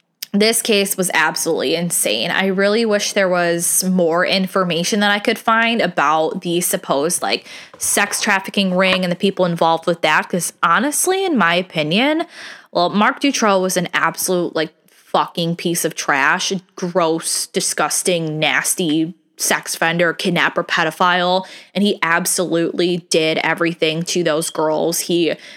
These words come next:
tortured them, he raped them, he murdered them, he absolutely tried to cover it up by murdering his accomplices. Like,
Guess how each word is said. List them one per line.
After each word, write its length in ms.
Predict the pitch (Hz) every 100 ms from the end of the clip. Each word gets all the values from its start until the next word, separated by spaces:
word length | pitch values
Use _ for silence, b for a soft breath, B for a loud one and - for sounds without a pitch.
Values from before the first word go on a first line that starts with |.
| B
tortured 500 | - 220 202 - 196
them, 260 | 180 170 170
he 160 | 196 202
raped 420 | 180 170 175 -
them, 240 | 180 170
he 180 | 175 208
murdered 680 | 196 175 175 180 190 185 185
them, 280 | 160 156 165
he 160 | 185
absolutely 500 | - 180 180 190 175
tried 300 | 175 - 165
to 60 | 165
cover 320 | - 185 185
it 60 | 180
up 120 | 175
by 120 | 170
murdering 480 | 170 170 180 180 180
his 160 | 185 -
accomplices. 840 | - 180 175 180 - 180 160 160
Like, 160 | 165